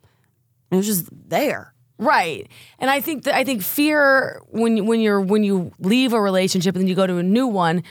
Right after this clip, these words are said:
Speaker 2: well, the fear is it's not gonna be like the one you had before. So it's gonna be
Speaker 1: Mm-hmm.
Speaker 2: different. Well, and if it's different, well, I don't know how to do different 'cause all I knew was how to do the first one, but I don't want that again. So I'm gonna do something else.
Speaker 1: Mm-hmm.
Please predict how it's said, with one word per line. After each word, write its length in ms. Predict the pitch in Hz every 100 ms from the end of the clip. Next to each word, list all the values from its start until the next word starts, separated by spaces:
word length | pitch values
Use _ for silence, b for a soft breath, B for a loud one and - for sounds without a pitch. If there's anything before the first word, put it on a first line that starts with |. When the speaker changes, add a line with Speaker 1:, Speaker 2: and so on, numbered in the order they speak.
| B B _
Speaker 2:
well, 100 | 190
the 80 | 202
fear 340 | 294 285 233
is 160 | 202 165
it's 100 | -
not 160 | 240 240
gonna 140 | 208
be 160 | 180 214
like 180 | 180
the 60 | 180
one 160 | 180 175
you 60 |
had 120 | 170
before. 540 | 151 131 - 135 - - _ _
So 80 | 240
it's 140 | 233 220
gonna 100 | 202
be 80 |
Speaker 1:
Mm-hmm. 100 | 208 -
Speaker 2:
different. 400 | 190 - - - _ _ _ b b b _
Well, 100 | 233
and 60 | 220
if 60 |
it's 120 | 185
different, 560 | - 339 320 208 185 -
well, 80 | 214
I 120 | 277
don't 80 | 269
know 80 | 202
how 80 |
to 60 | 165
do 120 | 180
different 600 | 165 190 214 165 214 - - _ _ _ _ _ _ _ _ _
'cause 120 | 240
all 100 | 240
I 60 | 226
knew 160 | 233 226
was 120 | 208
how 100 | 214
to 60 |
do 100 | 190
the 80 | 190
first 280 | 247 302 233
one, 120 | 220
but 100 | 190
I 40 | 190
don't 160 | 233
want 200 | 196 135
that 180 | 156 214
again. 340 | 143 104 156 202 b b b
So 140 | -
I'm 60 | 214
gonna 100 | 208
do 60 |
something 260 | 196 202 175
else. 400 | 131 147 - -
Speaker 1:
Mm-hmm. 440 | - 214 214 180